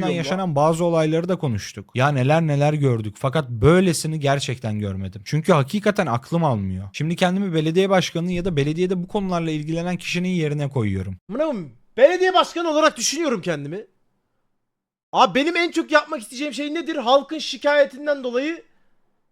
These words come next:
Speaker 1: abi bir halkın işte şeyini, hani halkın isteklerini karşılamak, halkın ihtiyaçlarını karşılamak. Yani benim amacım, en büyük amacım bu olmalı.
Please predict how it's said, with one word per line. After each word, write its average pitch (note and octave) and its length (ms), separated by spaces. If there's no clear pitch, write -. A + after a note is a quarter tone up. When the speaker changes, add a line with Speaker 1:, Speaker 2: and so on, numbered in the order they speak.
Speaker 1:
abi A#3 300
bir C4 40
halkın B3+ 560
işte B3 280
şeyini, B3+ 560
hani D3+ 160
halkın G#3+ 420
isteklerini C#4 540
karşılamak, A3 640
halkın G#3 280
ihtiyaçlarını B3+ 640
karşılamak. G#3+ 640
Yani D3 160
benim A#3+ 200
amacım, C4 420
en D4 200
büyük C#4+ 160
amacım B3 380
bu D4 100
olmalı. A3+ 440